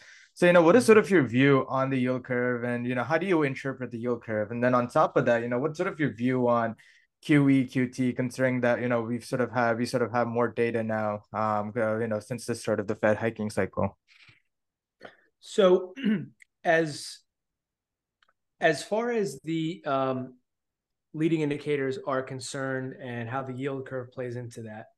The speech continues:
Speaker 2: that would be in the longer leading bucket. Because as you mentioned, when the yield curve inverts, historically,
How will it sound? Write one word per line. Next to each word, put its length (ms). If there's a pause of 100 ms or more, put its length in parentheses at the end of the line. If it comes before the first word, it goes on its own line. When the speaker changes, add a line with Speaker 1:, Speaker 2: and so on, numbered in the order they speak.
Speaker 2:
that 160
would 160
be 220
in 100
the 60
longer 640
leading 300
bucket. 400
Because 300
as 340
you 80
mentioned, 420
when 140
the 80
yield 280
curve 240
inverts, 560 (260)
historically, 1040